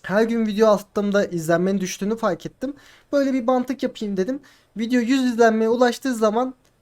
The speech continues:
hemen arkasından hızlı bir şekilde size yeni video yetiştirmeye çalışacağım. Bu köprü ne kadar güzelmiş lan. Aa, selam. Dostum. Bana bak, bana. Nesin sen?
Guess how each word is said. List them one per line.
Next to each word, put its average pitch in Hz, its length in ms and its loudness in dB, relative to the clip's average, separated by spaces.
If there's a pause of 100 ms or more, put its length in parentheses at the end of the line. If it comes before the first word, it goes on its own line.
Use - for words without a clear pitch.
hemen 269 260 4
arkasından 240 560 0
hızlı 247 300 -4
bir 226 60 -6
şekilde 220 400 -4
size 220 400 0 (600)
yeni 214 220 -2
video 214 240 -4
yetiştirmeye 220 640 -2
çalışacağım. 196 440 -4
Bu - 40 -14
köprü 196 300 -4
ne 226 100 -2
kadar 233 160 2
güzelmiş 147 480 -6
lan. 240 160 -14
Aa, 262 300 0
selam. 277 480 4 (720)
Dostum. 294 440 4 (680)
Bana 262 220 4
bak, 254 200 6
bana. 247 260 2 (680)
Nesin 262 240 -4
sen? 185 280 -2